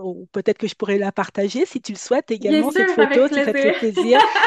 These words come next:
Speaker 1: pour
Speaker 2: <laughs>
Speaker 1: donner la continuité à nos auditrices,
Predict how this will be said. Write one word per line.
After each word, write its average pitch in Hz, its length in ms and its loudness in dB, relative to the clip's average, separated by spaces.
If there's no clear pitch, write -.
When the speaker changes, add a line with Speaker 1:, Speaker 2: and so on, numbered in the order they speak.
Speaker 1:
pour 233 240 6
Speaker 2:
<laughs> 233 40 -2
Speaker 1:
donner 254 360 6
la 214 140 2
continuité 269 880 -4
à 240 120 2
nos 220 140 -4
auditrices, 220 720 -10